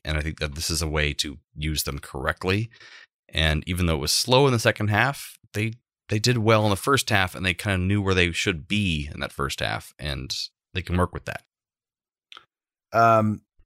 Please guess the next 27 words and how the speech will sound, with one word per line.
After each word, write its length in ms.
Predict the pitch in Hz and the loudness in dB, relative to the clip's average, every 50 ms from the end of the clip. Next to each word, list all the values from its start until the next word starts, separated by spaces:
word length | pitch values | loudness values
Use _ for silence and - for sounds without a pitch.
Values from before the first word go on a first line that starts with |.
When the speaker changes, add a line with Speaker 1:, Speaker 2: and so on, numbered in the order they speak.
| _ - | _ -12
Speaker 2:
so 160 | - - - 165 | -2 2 4 6
I, 180 | 147 156 156 147 | 6 6 4 4
I'm 80 | 156 | 4
looking 240 | 175 196 190 190 180 | 4 4 4 4 4
at 60 | 170 - | 2 2
some 120 | - 160 | 2 0
of 60 | 139 | 0
your 140 | 120 117 123 | 2 2 4
notes, 300 | 131 139 147 147 139 - | 4 4 4 2 0 -4
and 160 | - 113 120 | -4 -2 0
the 80 | 127 123 | 0 2
one 140 | 127 131 131 | 2 2 2
that 180 | 139 131 - | 2 0 -2
catches 400 | - - 135 120 123 120 104 95 | 0 0 0 0 0 -2 -4 -2
me 140 | 104 110 110 | -2 0 0
that 100 | 110 107 | 0 0
I'm 80 | 104 98 | -2 -4
like, 160 | 98 95 90 - 92 95 95 | -4 -6 -8 -10 -12 -12 -10
"Yeah." 720 | 95 95 92 90 85 82 82 82 85 82 85 82 82 82 82 - _ - | -10 -10 -10 -10 -10 -10 -12 -10 -10 -10 -10 -10 -10 -12 -14 -16 _ -10
Speaker 1:
<laughs> 60 | 87 - - - - - - _ - | -10 -10 -10 -12 -16 -20 -16 _ -4
Speaker 2:
Uh, 120 | 123 113 | -4 -2
the 140 | 101 98 107 | -2 -4 -6
Kermit 440 | - - - 139 135 143 160 170 151 | -6 0 4 6 6 8 6 4 2
voice? 520 | 151 160 170 180 196 196 - - - - - - - - _ _ - | 0 0 0 0 0 0 -2 -4 -6 -8 -10 -16 -20 -20 _ _ -10
Speaker 1:
Yes. 1080 | - 76 71 78 82 87 82 73 65 67 - - - - - - - - - - - - _ _ _ _ _ - _ - - - - - - - - | -6 -2 2 4 4 4 4 4 0 -2 -6 -10 -10 -8 -6 -6 -6 -8 -8 -10 -14 -18 _ _ _ _ _ -16 _ -12 -12 -10 -12 -14 -16 -8 -2
Speaker 2:
Um, 640 | 135 139 143 143 139 135 135 131 131 135 135 139 139 - | 2 4 6 8 8 8 6 6 4 2 0 -2 -4 -8
Speaker 1:
<laughs> 60 | - | -14